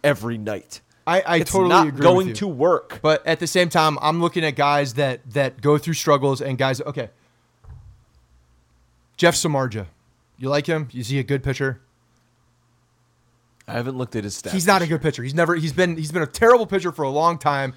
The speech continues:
Speaker 2: The guy, the guy can't go. He
Speaker 1: I don't want him because I can't spell his last
Speaker 2: It,
Speaker 1: name.
Speaker 2: it's fine. But my point is, this is a guy that's like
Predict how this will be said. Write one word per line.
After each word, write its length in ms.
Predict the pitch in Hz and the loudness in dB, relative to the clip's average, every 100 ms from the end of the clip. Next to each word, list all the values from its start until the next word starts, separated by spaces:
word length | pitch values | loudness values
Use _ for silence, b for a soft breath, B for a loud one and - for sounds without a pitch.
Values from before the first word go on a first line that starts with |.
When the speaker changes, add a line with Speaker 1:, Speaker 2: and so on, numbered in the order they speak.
| b b | b b
Speaker 2:
The 80 | 143 | -4
guy, 340 | 151 175 185 156 b b b 120 | 2 4 2 -2 b b b -10
the 120 | 147 | 0
guy 200 | 175 196 | 2 2
can't 560 | 190 196 175 - 143 | 2 0 0 -2 -8
go. 220 | 127 151 147 | 0 2 2
He 180 | 156 135 | -4 2
Speaker 1:
I 120 | 143 | 4
don't 240 | 175 151 | 6 4
want 260 | 123 139 131 | 4 4 4
him 160 | 139 127 | 0 -2
because 260 | 131 117 | -4 -2
I 80 | 110 | -4
can't 260 | - 117 92 | -4 -8 -8
spell 300 | - 98 87 | -6 -6 -6
his 120 | - | -8
last 160 | 80 170 | -8 -4
Speaker 2:
It, 120 | 180 | -2
Speaker 1:
name. 80 | 196 | -2
Speaker 2:
it's 100 | - | 0
fine. 220 | 160 156 b b | -2 -2 b b
But 120 | 165 | -2
my 140 | 175 165 | 2 0
point 340 | - 196 196 | 0 -2 -2
is, 280 | 160 127 - _ _ _ - | -2 -4 -6 _ _ _ -6
this 180 | 175 208 | -4 0
is 80 | 220 | 2
a 60 | |
guy 180 | 180 170 | 4 4
that's 200 | 156 139 | 2 0
like 240 | 143 127 | -2 -2